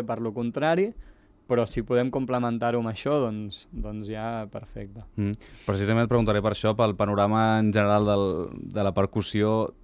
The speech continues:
Speaker 2: tant a Sant Cugat com a Catalunya. No sé en
Speaker 1: Sí.
Speaker 2: quin moment creus que està la, la percussió i les batucades.
Speaker 1: Doncs n'hi han moltes, n'hi han de molt bones. Tenim la sort del dissabte inclús de tenir dos de les millors batucades que hi ha ara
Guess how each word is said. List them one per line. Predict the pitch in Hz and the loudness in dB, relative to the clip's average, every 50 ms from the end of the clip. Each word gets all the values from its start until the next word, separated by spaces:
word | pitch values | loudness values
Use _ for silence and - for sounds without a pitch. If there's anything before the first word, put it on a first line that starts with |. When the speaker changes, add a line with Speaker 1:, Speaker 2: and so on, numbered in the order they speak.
| - - - | -20 -12 -4
Speaker 2:
tant | - 101 98 95 | -2 0 0 0
a | 95 | 0
Sant | - 107 101 90 | -2 -2 -2 0
Cugat | 107 104 117 123 - | 2 4 4 4 4
com | - 147 135 | 2 0 2
a | 120 | 2
Catalunya. | 110 98 95 95 104 123 120 110 104 | 2 2 2 2 2 2 2 2 2
No | 104 | 0
sé | 98 - 117 | 0 0 0
en | 110 110 | 0 0
Speaker 1:
Sí. | 107 | 2
Speaker 2:
quin | 135 135 110 107 107 | 2 2 2 4 4
moment | 107 107 104 104 104 98 | 2 2 2 2 0 0
creus | 104 104 104 - | 0 0 0 0
que | - 107 98 | 0 -2 -2
està | - - 95 90 | 0 0 0 2
la, | 90 92 90 90 87 82 87 | 2 2 2 2 0 0 0
la | 90 92 92 - | -2 -2 0 0
percussió | 92 95 87 98 85 85 101 107 | -2 -2 0 -2 -2 0 0 2
i | 117 | 2
les | 117 104 | 2 2
batucades. | 98 95 92 90 - - 107 107 104 95 95 90 87 - - - - - - | 2 2 0 0 0 2 4 4 4 4 2 -2 -2 -4 -10 -16 -20 -14 -10
Speaker 1:
Doncs | 147 123 131 131 131 127 123 127 127 123 123 120 - - 135 | -6 0 2 2 4 4 2 2 0 -2 -2 -4 -6 -4 -2
n'hi | 127 127 131 | 0 0 2
han | 143 156 160 160 160 160 160 | 2 2 2 0 0 -2 -2
moltes, | 156 151 156 165 170 170 170 165 180 180 175 160 143 | 0 2 2 4 4 4 4 4 4 2 4 2 2
n'hi | 135 135 | 0 0
han | 135 139 143 | 0 0 -2
de | 139 135 | -2 0
molt | 139 139 139 135 127 | 0 0 0 0 0
bones. | 135 143 156 160 170 175 185 196 185 - - - - _ - - _ _ _ _ - | 0 0 0 0 0 -2 -2 -4 -6 -10 -16 -20 -20 _ -20 -20 _ _ _ _ -8
Tenim | - 117 117 120 127 135 | -4 -2 -2 0 0 0
la | 139 | 0
sort | - - 139 131 120 | 0 0 -2 0 0
del | 123 120 117 | -2 -2 -2
dissabte | 117 113 - - 123 117 107 113 120 117 113 | -2 -4 -4 -2 -4 -4 -4 -4 -6 -4 -4
inclús | 113 113 110 - 117 117 113 110 110 | -4 -6 -6 -6 -4 -4 -4 -4 -4
de | 113 110 104 | -4 -4 -4
tenir | 113 110 110 113 110 110 110 110 107 110 107 107 107 104 - _ - - - - - - _ _ _ _ - | -4 -4 -4 -2 -4 -4 -4 -4 -6 -6 -8 -8 -10 -12 -14 _ -20 -20 -20 -20 -20 -20 _ _ _ _ -12
dos | 120 117 107 123 123 123 104 113 | -10 -4 -2 0 0 0 0 -2
de | 113 113 110 | -2 -2 -2
les | 110 110 113 113 113 107 107 | -2 -2 -2 -2 -4 -4 -6
millors | 113 113 117 113 120 117 117 113 - | -6 -6 -4 -4 -4 -4 -4 -6 -8
batucades | 117 110 113 107 104 113 110 110 107 107 - - | -8 -8 -8 -6 -6 -4 -4 -4 -4 -6 -8 -10
que | - 113 | -10 -8
hi | 113 | -8
ha | 110 110 | -8 -8
ara | 110 107 107 107 107 107 104 104 | -8 -8 -8 -8 -10 -10 -10 -12